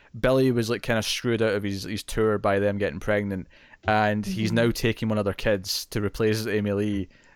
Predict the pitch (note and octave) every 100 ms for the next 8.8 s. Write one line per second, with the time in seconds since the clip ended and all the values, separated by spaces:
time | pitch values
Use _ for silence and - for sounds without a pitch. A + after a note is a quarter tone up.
0 | - A#2 A#2 G2+ A#2 G#2+ A2 - _ B2
1 | F3 C#3+ B2 D#3+ F3+ D#3 F#3+ - E3+ C#3
2 | G3+ F#3+ A#3 F#3 B2 G2+ - - - -
3 | _ - A2+ G#2+ G#2+ G#2 A2 F#3+ F3+ E3
4 | E3 F3 G3+ - - F3 - A3+ A3+ G3
5 | - - - A#2+ B2 D3+ A2+ A2+ A#2+ F3
6 | - - F#3+ F3+ - - B2 A#2 A#2 G#2
7 | A#2 B2 A2 C3 - B2+ A#2+ G#2+ A2+ A2+
8 | G#2+ A2+ G#2+ A2+ A#2 A#2 A#2 A#2